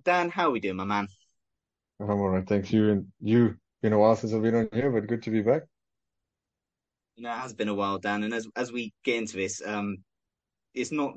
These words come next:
Speaker 1: when Dan comes on the podcast, it does not necessarily mean great things for, for Conor Gallagher, but we shall get into that i-, in a bit. Um, Dan, as I'll do with the guests,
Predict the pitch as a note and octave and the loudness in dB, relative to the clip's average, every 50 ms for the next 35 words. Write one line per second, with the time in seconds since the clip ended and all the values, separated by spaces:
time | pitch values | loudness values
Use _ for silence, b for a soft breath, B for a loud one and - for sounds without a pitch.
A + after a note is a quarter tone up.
0 | G#2 A2+ C3+ C#3 C#3 C3+ D3+ D3 D3 C#3 C#3 D3 C#3 B2 B2+ B2 A#2 G#2 D3 C3 | -6 -2 -2 -2 0 0 0 0 0 -2 -4 -6 -6 -6 -6 -8 -8 -6 -6 -4
1 | - - A2 G#2+ - G#2 F#2+ G#2 G#2 A2+ B2 B2+ A#2+ A#2+ A#2 - C3 A#2+ A#2 A#2 | -2 0 -2 -2 -2 -6 -14 -10 -6 -6 -4 -4 -4 -4 -4 -2 -2 -2 -2 -2
2 | G#2 G#2 - A#2+ G#2 B2+ - - - - C3+ A2+ G#2 - - A#2+ A2+ A2 G#2+ - | -6 -8 -8 -4 -2 0 0 0 0 -2 -2 -2 -4 -2 0 2 2 2 2 0
3 | - A#2+ G#2 - A2 G#2 G#2+ A2+ G#2+ G2+ G2 F2+ F2+ F2+ - G2 F#2+ G#2+ G#2+ - | -4 -8 -6 -4 -2 -2 0 0 0 0 0 -2 -4 -4 -4 -4 -2 -2 -2 0
4 | - A2 G#2+ B2+ A#2 B2+ B2+ A#2+ A2 B2 A#2 A2+ G#2+ - - _ B B B B | 0 -2 -2 -2 -2 -4 -4 -4 -2 0 2 2 0 0 -4 _ B B B B
5 | B B B - A#2 A2+ A2+ A2 - - C3 B2 A#2 A2 A2 A2 - - _ _ | B B B 4 6 6 6 6 4 2 2 2 2 2 0 -4 -6 -12 _ _
6 | _ - B2 A#2 A2+ - - A2 G#2+ - - - b b b b - B2 B2 B2 | _ -2 0 0 2 4 4 4 4 4 0 -6 b b b b 2 4 4 4
7 | A#2 A2+ A#2 - - - C3 C3 C3 A#2+ A2+ A2 G#2 F#2 G2+ G2+ G2 G#2 - G2+ | 2 0 -4 -2 0 2 2 2 2 2 2 2 2 2 0 0 0 0 2 2
8 | G2+ G2 - - - - - | 2 2 2 -2 -12 -16 -16